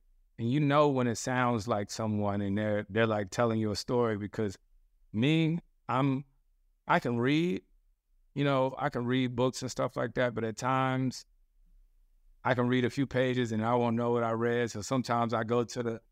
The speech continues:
audiobook or whatnot. And that's why in reading the audiobook too, I wanted to make sure it sounded like a conversation, because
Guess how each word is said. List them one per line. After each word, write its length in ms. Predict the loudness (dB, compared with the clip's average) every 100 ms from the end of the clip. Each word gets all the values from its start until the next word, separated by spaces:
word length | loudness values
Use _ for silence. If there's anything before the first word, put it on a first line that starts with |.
| _
audiobook 760 | 0 2 2 0 2 2 0 -2
or 120 | -4 -2
whatnot. 440 | -2 -2 -2 -4 -12 _ -6
And 120 | -2
that's 180 | -2 -4
why 300 | -2 0 0
in 200 | -2 -2
reading 260 | 0 2 2
the 100 | -2
audiobook 680 | -2 -2 0 0 0 -2 -2
too, 380 | -4 -2 -2 -2
I 60 | -2
wanted 300 | 0 0 0
to 60 | 0
make 280 | 0 0
sure 240 | 0 0 0
it 60 |
sounded 440 | -2 0 0 0 -2
like 180 | -4 -4
a 40 |
conversation, 800 | -4 -2 -2 -2 -2 -2 -6 -8
because 440 | -10 -6 -8 -8